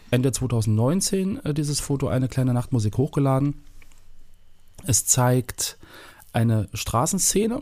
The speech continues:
könnte jetzt, ähm, also ich vermute mal, das ist in Europa aufgenommen, ähm, könnte aber auch durchaus, äh, in anderen Teilen der Welt spielen. Ähm, es ist eine Nach-, also eine Abend-Nacht-Aufnahme, könnte man sagen. Die Straßenszene spielt sich abends, nachts ab.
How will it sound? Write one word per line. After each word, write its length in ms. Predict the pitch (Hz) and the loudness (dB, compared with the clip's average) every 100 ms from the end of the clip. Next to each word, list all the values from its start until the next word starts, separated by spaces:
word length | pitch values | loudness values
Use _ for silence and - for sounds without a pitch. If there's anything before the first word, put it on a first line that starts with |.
| - - - - - - | -10 -20 -18 -18 -18 -12
könnte 260 | - 135 135 | -2 0 2
jetzt, 400 | 123 120 - - | 0 0 -2 -4
ähm, 420 | - 113 113 113 104 - | -2 0 2 0 -4 -2
also 100 | 127 | -2
ich 100 | - | 2
vermute 320 | 131 147 151 | 4 4 4
mal, 160 | 135 | 4
das 120 | 127 127 | 4 2
ist 80 | |
in 100 | 135 | 2
Europa 320 | 120 107 135 151 | 4 4 2 0
aufgenommen, 640 | 143 - 151 143 147 143 - - - - | 0 0 2 2 0 -4 -14 -20 -20 -8
ähm, 140 | 110 120 | -4 0
könnte 280 | 131 127 110 | 0 0 0
aber 260 | 110 117 | 0 2
auch 160 | 120 113 | 0 0
durchaus, 580 | 123 120 113 113 110 - | -2 0 0 0 0 -2
äh, 100 | 110 113 | 0 0
in 120 | 98 | 0
anderen 320 | 95 135 135 135 | 0 0 0 0
Teilen 260 | 127 123 | 0 0
der 100 | 127 | 2
Welt 160 | 120 120 | 0 -2
spielen. 420 | - 123 127 127 - - - - - | -2 0 2 0 -4 -14 -18 -16 -2
Ähm, 320 | 113 117 123 - | 2 4 2 0
es 120 | 110 | 0
ist 120 | 127 | 4
eine 140 | 120 110 | 4 4
Nach-, 160 | 131 | 2
also 260 | - 113 117 | 2 0 0
eine 260 | - 113 - | 0 0 2
Abend-Nacht-Aufnahme, 1400 | 117 147 156 - 120 139 - 156 143 151 143 139 135 131 | 2 2 0 0 0 0 0 -2 0 2 2 2 -2 -4
könnte 220 | 139 135 | 0 2
man 140 | 135 | 2
sagen. 280 | 123 123 131 | 2 0 0
Die 60 | 120 | -2
Straßenszene 580 | - 117 117 110 117 113 | -2 0 0 0 0 0
spielt 220 | - 113 | -2 0
sich 180 | 104 - | 0 0
abends, 300 | 110 104 113 | 0 0 0
nachts 260 | 131 - | -2 -2
ab. 260 | 90 120 | -4 -4